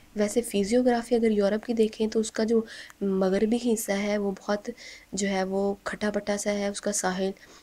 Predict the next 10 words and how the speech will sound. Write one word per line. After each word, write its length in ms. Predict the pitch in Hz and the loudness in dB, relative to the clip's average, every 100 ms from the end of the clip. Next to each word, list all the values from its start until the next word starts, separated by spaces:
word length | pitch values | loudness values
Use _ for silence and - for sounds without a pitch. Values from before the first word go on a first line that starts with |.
| - 196 | -8 2
वो 300 | 208 208 - _ _ _ - | 4 4 0 _ _ _ -4
जो 120 | 196 | -2
है 200 | 196 190 | 0 0
वो 320 | 190 196 202 - - _ - | 0 0 -2 -4 -20 _ -6
ऐसी 260 | 196 - 226 | -4 0 4
land 320 | 208 185 185 | 4 4 2
है 220 | 190 196 | 2 0
कि 140 | 196 202 | 2 -2
वो, 460 | 190 190 190 202 - - _ | 0 0 0 0 -6 -20 _
अ, 20 | _ | _